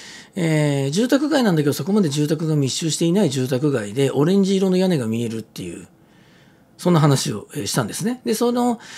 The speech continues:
事故が起こった後に、なんかあの、ご老人がね、おじいさんが、「こっから、この後に大災害が来るぞ」って叫んでいるっていう夢を見たっていう。で、これがすごく気になるので、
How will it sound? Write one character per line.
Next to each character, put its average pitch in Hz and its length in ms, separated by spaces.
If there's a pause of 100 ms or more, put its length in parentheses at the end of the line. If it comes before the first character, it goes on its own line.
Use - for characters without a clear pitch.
(120)
事 202 180
故 233 100
が 196 140
起 160 80
こ 226 80
っ 214 40
た 185 180
後 175 180
に、 208 220
な 165 120
ん - 20
か 113 120
あ 110 60
の、 101 640 (140)
ご 143 160
老 190 220
人 175 180
が 175 100
ね、 208 200
お 135 120
じ 202 140
い 165 60
さ - 140
ん 117 60
が、 180 220 (400)
「こ 139 80
っ - 20
か 185 120
ら、 160 80
こ 170 160
の 185 100
後 190 160
に 131 80
大 170 180
災 190 180
害 165 120
が 139 100
来 170 100
る 156 100
ぞ」 143 220
っ 139 40
て - 100
叫 - 260
ん 123 60
で 101 80
い 98 80
る 139 80
っ - 20
て - 140
い 107 60
う - 60
夢 123 160
を 104 100
見 104 160
た 104 100
っ 90 60
て - 180
い 98 40
う。 - 20
で、 147 120
こ 170 120
れ 233 60
が 254 80
す - 120
ご 403 140
く 262 100
気 147 160
に 143 120
な 151 100
る 131 80
の 101 120
で、 135 260